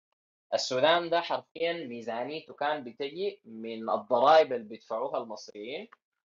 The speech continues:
وكان بتف-، ب-، بتمرر موازنة، الموازنة دي بصادق عليها اللورد كرومر، أوكي؟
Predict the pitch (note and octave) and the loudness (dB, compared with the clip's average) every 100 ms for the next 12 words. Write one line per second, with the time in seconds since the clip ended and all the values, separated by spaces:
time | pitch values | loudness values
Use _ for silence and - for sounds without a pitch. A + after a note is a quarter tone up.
0 | - - D3 D#3+ E3+ C3+ D3 - B2+ G#2+ | -14 -2 2 4 2 -2 -2 -4 -4 -6
1 | A2 G#2+ G#2 A2 B2 D3 D3+ C3+ A#2+ A#2+ | -6 -4 -8 -12 -4 -2 0 -2 -2 0
2 | C3 D3 F3+ - B2 A2+ B2+ B2+ B2 B2+ | 0 -2 -6 -6 -6 -4 -6 -4 -8 -10
3 | - C3+ B2+ A#2 A2 A#2+ C3 B2 A2 F#2+ | -4 -2 0 -2 -2 2 0 0 -10 -12
4 | - B2 C#3+ F3+ _ _ - G#2 - D3+ | -8 -6 -6 -8 _ _ -16 -16 -12 -14